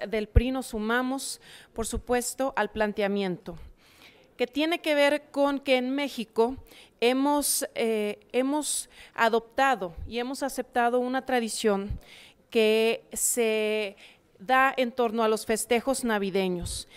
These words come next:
y que es adoptar el árbol de Navidad natural como ornamento en los hogares mexicanos. Se estima que este año fueron utilizados aproximadamente un millón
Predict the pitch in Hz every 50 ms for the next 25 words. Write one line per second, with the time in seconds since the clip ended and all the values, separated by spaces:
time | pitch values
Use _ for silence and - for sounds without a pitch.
0 | - - - _ - - - - - 240 240 247 262 277 294 277 - - - -
1 | 240 233 233 226 233 - - 262 269 294 302 302 - 262 240 233 - - 247 247
2 | 254 247 277 277 269 269 262 247 247 233 220 220 220 208 226 240 240 - - -
3 | - - - _ - 233 247 240 240 - 269 254 247 233 233 240 240 - - 247
4 | 233 220 214 214 214 214 226 226 233 254 269 285 285 262 269 - 190 165 - -
5 | - - - 214 214 208 196 - - 208 202 208 208 214 220 233 233 - - -
6 | - 226 214 196 - 196 - - 214 196 190 185 180 170 - - - - - -
7 | _ - - - - - - - - - 240 226 226 - - 277 277 277 285 302
8 | 370 403 - - - - _ _ _ _ _ - 240 233 226 226 226 220 214 -
9 | - 254 277 269 - - 320 302 285 269 262 262 254 262 262 285 349 - - _
10 | _ _ _ _ - - 269 262 262 262 269 285 294 302 - - 277 - 269 240
11 | 240 233 - - 254 254 269 269 - 277 - - 226 220 - - - 240 240 247
12 | 262 285 285 277 269 254 254 247 - 277 - - - 277 302 302 311 311 285 240
13 | 247 254 240 262 294 311